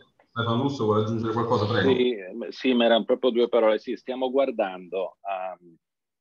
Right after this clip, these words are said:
Speaker 2: stiamo guardando sia lo smaltimento che ai temi dell'acqua, eh, ma come giustamente diceva il mio collega di Enel, abbiamo talmente tanto da, eh, che di, di mancanza sull'infrastruttura elettrica che,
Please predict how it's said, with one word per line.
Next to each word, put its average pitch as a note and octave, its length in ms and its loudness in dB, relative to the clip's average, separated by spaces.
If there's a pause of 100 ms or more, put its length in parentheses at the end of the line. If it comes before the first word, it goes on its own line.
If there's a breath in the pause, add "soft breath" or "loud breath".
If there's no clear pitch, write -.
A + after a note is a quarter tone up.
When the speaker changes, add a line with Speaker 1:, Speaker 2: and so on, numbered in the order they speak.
(260)
Speaker 2:
stiamo G#2 240 -2
guardando G2 420 2
sia - 180 -2
lo F2+ 120 -2
smaltimento F2+ 800 -4
che - 160 -4
ai E2 160 2
temi F2 280 -2
dell'acqua, E2+ 720 0 (500)
eh, D#2+ 560 -4
ma E2+ 140 -4
come F2+ 200 -2
giustamente E2+ 500 -2
diceva D#2+ 280 -2
il D#2+ 60 -2
mio E2+ 120 -2
collega E2+ 400 2
di F2+ 140 2
Enel, F2 320 0
abbiamo E2 420 -2
talmente E2+ 480 -10
tanto F2 400 -4
da, E2 300 0 (440)
eh, - 200 -8
che - 200 -6
di, E2+ 180 -2
di E2+ 100 -2
mancanza F2 680 0
sull'infrastruttura E2 960 -2
elettrica F2 580 2
che, D2 280 -6